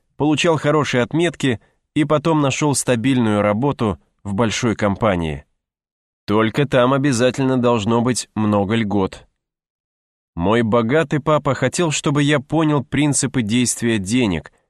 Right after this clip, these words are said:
и смог заставить их работать на себя. Этот урок я усвоил под его руководством, а не в классной комнате. Мой богатый папа продолжал свой первый урок.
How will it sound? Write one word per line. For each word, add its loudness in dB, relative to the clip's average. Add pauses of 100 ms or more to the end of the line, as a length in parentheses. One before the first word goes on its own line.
(180)
и -2
смог 0
заставить -2
их -4
работать -2
на -2
себя. -4 (920)
Этот 0
урок 2
я 2
усвоил 0
под -2
его 0
руководством, -2
а -2
не 2
в -12
классной 0
комнате. -4 (800)
Мой 0
богатый 0
папа 0 (420)
продолжал 0
свой -2
первый -2
урок. -6